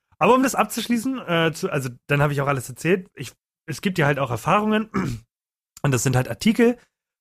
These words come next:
Und da gibt, also die Artikel, äh, Überschriften sind, „Mein erstes Casting“, „So war mein erstes Casting“, „Mein erstes Casting war geil“,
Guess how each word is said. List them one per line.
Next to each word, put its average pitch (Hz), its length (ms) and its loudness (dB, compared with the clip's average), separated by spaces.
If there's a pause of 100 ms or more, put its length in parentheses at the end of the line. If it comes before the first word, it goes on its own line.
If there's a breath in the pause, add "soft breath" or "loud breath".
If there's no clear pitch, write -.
(120)
Und 143 240 2
da 131 80 4
gibt, 147 180 0
also 131 160 0
die 123 140 2
Artikel, 160 520 4 (300)
äh, 143 320 2
Überschriften 160 480 0
sind, 143 300 2 (460 soft breath)
„Mein 110 140 0
erstes 110 300 -2
Casting“, 151 760 2
„So 127 160 0
war 123 100 4
mein 120 180 2
erstes 113 380 -4
Casting“, 156 800 0
„Mein 135 200 -2
erstes 123 300 -4
Casting 123 440 -2
war 110 100 2
geil“, 156 640 4